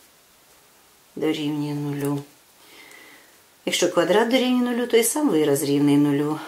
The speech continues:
А мінус два дорівнює нулю, А дорівнює два.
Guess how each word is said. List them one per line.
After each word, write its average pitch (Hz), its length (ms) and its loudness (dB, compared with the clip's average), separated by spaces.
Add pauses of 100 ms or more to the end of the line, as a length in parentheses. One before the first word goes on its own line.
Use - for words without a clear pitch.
(120)
А 143 100 -4
мінус 135 680 -2
два 131 320 -4
дорівнює - 460 -10
нулю, 294 360 -4 (460)
А 330 160 0
дорівнює 170 760 -4 (440)
два. 135 460 -6